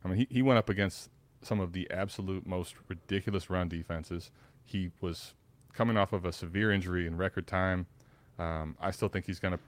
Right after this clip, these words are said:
project to get a ton of the work, and, like, he reminds me a lot of Joe Mixon last year, an offense that's that good and that many scoring opportunities. <sighs> Even if Derrick Henry's back to form, Mike, I don't know how much he's really gonna outscore Cam Akers this year.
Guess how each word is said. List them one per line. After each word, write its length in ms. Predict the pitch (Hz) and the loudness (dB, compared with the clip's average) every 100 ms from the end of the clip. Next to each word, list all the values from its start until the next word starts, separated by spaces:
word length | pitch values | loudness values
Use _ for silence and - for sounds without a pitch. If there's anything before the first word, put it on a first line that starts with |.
| - | -6
project 340 | 98 87 92 | -4 0 -2
to 40 | 92 | -2
get 100 | 92 | -4
a 60 | |
ton 220 | 85 - 107 | -2 0 2
of 60 | |
the 60 | 95 | 2
work, 320 | 90 107 - | 4 4 4
and, 180 | 90 85 - - - - - - - _ - | 0 -2 -8 -20 -20 -20 -20 -20 -20 _ -12
like, 180 | - 92 - | -8 -6 0
he 180 | 117 113 | 0 0
reminds 320 | 113 120 120 | 2 4 6
me 60 | 113 | 6
a 40 | |
lot 160 | 120 127 | 6 6
of 100 | 95 | 6
Joe 140 | 113 | 4
Mixon 300 | 123 131 104 | 6 4 2
last 200 | 87 80 - | 0 0 -2
year, 80 | |
an 60 | 87 | 0
offense 380 | 82 113 113 101 | 2 2 2 -2
that's 160 | 87 | -6
that 340 | - 95 104 95 | -2 0 0 0
good 240 | 98 113 | 2 2
and 160 | 135 92 | 0 -2
that 120 | 98 | -2
many 120 | 104 | -2
scoring 340 | 90 - 101 117 | -2 0 2 2
opportunities. 680 | 117 135 156 156 165 - - - - - - - - _ _ - - - - _ | 0 0 -2 0 -2 -4 -14 -20 -20 -20 -20 -20 -20 _ _ -20 -20 -20 -20 _
<sighs> 60 | - - - - - | -4 -4 -4 -8 -6
Even 220 | 170 202 202 | 2 6 8
if 80 | 127 | 8
Derrick 220 | 156 143 | 6 6
Henry's 220 | 151 120 | 2 4
back 180 | 123 110 | 4 4
to 60 | 104 | 0
form, 320 | - 117 104 | 0 2 4
Mike, 240 | 95 - - | 2 -2 -6
I 60 | 143 | -4
don't 160 | 175 | 0
know 100 | 131 | 0
how 160 | 104 127 | 0 2
much 260 | 117 113 - | 2 0 0
he's 140 | 104 | -2
really 240 | 95 107 101 | 0 0 0
gonna 160 | 95 | 0
outscore 460 | 82 87 - 101 87 | -2 -4 -4 -4 -2
Cam 240 | 95 87 | -2 -2
Akers 260 | 85 82 76 | -2 -6 -8
this 200 | 76 - | -10 -12
year. 200 | 69 | -12